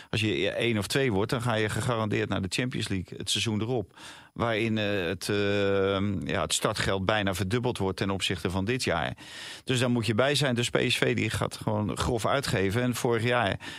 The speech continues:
er werd er nog gezegd van, eh, nou, we moeten uitkijken en, eh, voor de afkoop. Eh, nee, de, ehm,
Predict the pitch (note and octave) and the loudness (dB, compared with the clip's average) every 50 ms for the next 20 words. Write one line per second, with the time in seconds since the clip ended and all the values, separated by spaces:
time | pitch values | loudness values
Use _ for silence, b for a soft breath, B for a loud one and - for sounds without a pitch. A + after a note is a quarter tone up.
0 | B B - G2+ A2 G#2+ B2 A2+ A2+ - - A2 - A#2+ G#2 - - A2+ G#2+ G#2+ | B B -2 -2 0 0 0 0 0 0 0 0 0 0 0 0 0 0 0 2
1 | G#2 G2+ G2+ G2 G2 F#2+ E2+ E2+ E2+ D#2 D#2 F#2 G#2 G2 F#2+ - F#2+ D#2 A#2 A#2 | 2 2 2 2 2 2 2 2 0 0 0 0 0 0 0 0 0 2 0 0
2 | - - A2 G2+ G#2 F#2 - G#2 F#2+ F#2 F#2+ F#2+ F#2 F#2 F#2 - G#2+ E2+ C#2+ - | 0 0 0 0 2 0 0 0 2 2 2 2 2 0 0 0 -2 0 0 0
3 | B2 - - B2 A2+ A2+ A2 - A#2+ B B B B B B B B B B - | -2 0 0 0 0 0 0 -4 -8 B B B B B B B B B B -2
4 | - G#2+ G#2+ G#2+ G#2+ G#2+ G#2+ F#2+ G2+ A2 A2 A#2 A#2+ G#2+ A2+ G#2+ G#2+ G#2+ G#2+ G#2+ | 0 2 2 2 2 2 2 2 2 2 2 2 2 2 2 2 2 2 2 2
5 | G#2 G#2 G#2 G#2 G2+ G2+ | 2 2 2 0 0 0